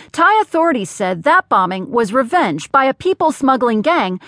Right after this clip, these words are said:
whose activities were disrupted by a crackdown, but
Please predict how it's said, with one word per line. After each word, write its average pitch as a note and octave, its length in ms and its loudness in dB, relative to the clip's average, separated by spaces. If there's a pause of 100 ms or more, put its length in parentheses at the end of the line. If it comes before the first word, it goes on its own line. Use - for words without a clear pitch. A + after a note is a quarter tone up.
whose D4 160 2
activities A3+ 580 -2
were A#3 120 0
disrupted B3 640 -4
by G#3 100 0
a B3 100 0
crackdown, C4+ 680 -6 (240)
but F#3+ 160 0